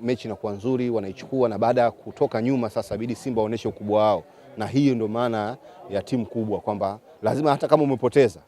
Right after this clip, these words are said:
lakini uoneshe fighting spirit yao ambayo mnayo. Kwa hiyo mwisho wa siku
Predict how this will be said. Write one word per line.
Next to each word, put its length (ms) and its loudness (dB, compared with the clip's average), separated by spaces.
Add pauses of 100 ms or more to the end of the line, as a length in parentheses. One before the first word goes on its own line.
(140)
lakini 260 -4
uoneshe 460 -4
fighting 440 -6
spirit 400 -12
yao 300 0
ambayo 320 -2 (420)
mnayo. 400 2
Kwa 140 0
hiyo 100 4
mwisho 160 -2
wa 60 0
siku 360 -2